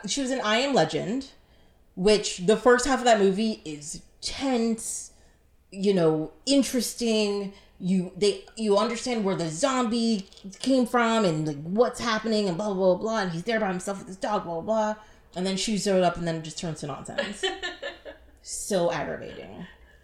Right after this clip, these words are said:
Speaker 1: Then there's, uh, Repo Men. We're talking about the one with, uh, Forrest Whitaker and,
Speaker 2: Is that,
Speaker 1: um,
Speaker 2: uh,
Speaker 1: Jude Law.
Speaker 2: Rodriguez? Is that who it is? No.
Speaker 1: No, no.
Speaker 2: Oh.
Speaker 1: I, I have to, oh, I have to look up her name. But she shows up about halfway through that movie as well.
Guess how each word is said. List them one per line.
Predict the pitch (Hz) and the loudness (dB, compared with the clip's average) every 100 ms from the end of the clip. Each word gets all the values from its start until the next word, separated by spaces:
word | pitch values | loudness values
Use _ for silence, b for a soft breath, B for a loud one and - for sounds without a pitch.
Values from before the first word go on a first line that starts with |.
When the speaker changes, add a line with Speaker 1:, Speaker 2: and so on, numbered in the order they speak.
| - | 4
Speaker 1:
Then | 214 214 | 4 6
there's, | 220 208 196 190 180 165 | 4 4 2 2 0 -2
uh, | 180 170 160 160 160 | 0 2 2 0 0
Repo | 233 233 233 | 2 4 4
Men. | 226 214 214 220 226 226 b b - | 6 6 6 4 0 -4 b b -6
We're | 180 | 0
talking | 214 | 2
about | 214 202 | 2 4
the | 208 | 4
one | 190 | 4
with, | 185 185 | 2 2
uh, | |
Forrest | 170 - 190 180 | 0 2 2 2
Whitaker | 175 185 175 180 170 160 165 | 0 0 0 0 2 0 -2
and, | 160 156 147 | -2 -2 -2
Speaker 2:
Is | 147 | -2
that, | 151 143 143 143 | -2 0 0 0
Speaker 1:
um, | |
Speaker 2:
uh, | 143 285 214 | -2 -4 -4
Speaker 1:
Jude | - 185 170 | 2 4 6
Law. | 165 147 | 6 4
Speaker 2:
Rodriguez? | 165 359 415 415 - | 2 0 0 -4 -8
Is | - 480 | -14 -12
that | 494 240 | -8 -10
who | 285 330 | -10 -14
it | 392 | -10
is? | 440 440 - | -8 -10 -10
No. | 190 | -2
Speaker 1:
No, | 180 208 202 196 180 151 151 | 2 6 8 10 8 6 2
no. | 160 165 160 151 147 | 2 4 4 2 -2
Speaker 2:
Oh. | - - - - | -8 -10 -10 -4
Speaker 1:
I, | 175 185 | -2 0
I | |
have | 208 196 | 0 -2
to, | - | -2
oh, | 160 170 | -2 0
I | 165 | -2
have | 165 165 | -4 -6
to | |
look | 156 156 | -8 -8
up | - | -10
her | 151 | -8
name. | 143 147 - b b b - _ - 175 | -8 -10 -16 b b b -20 _ -20 -2
But | 220 196 | 2 4
she | - - 269 | 2 2 2
shows | 254 277 240 220 | 4 6 6 6
up | 202 | 2
about | 196 185 180 | 4 2 2
halfway | 196 170 180 | 0 0 0
through | 175 175 | -4 -2
that | 165 | -2
movie | 160 151 151 151 156 - | -2 -2 -4 -6 -8 -6
as | 160 165 | -4 0
well. | 175 139 - 165 | 2 2 -2 -8